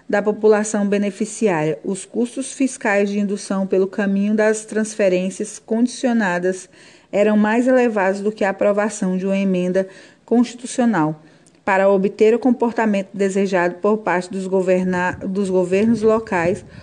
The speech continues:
O Executivo Federal criou uma obrigação constitucional, dada sua limitada capacidade institucional de afetar as escolhas dos governos locais.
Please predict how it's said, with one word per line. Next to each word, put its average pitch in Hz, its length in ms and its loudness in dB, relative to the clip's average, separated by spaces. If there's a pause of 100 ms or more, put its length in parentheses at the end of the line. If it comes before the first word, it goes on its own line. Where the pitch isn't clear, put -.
(180)
O 214 80 4
Executivo 202 580 0
Federal 226 520 2
criou 196 340 2
uma 196 100 2
obrigação 196 520 -2
constitucional, 214 1000 -2 (340)
dada 202 380 0
sua 214 220 -2
limitada 202 520 0
capacidade 208 760 -2
institucional 190 1000 -4
de 196 200 -2
afetar 202 640 0
as 185 160 0
escolhas 190 460 0
dos 190 160 -6
governos 185 400 0
locais. 190 540 -4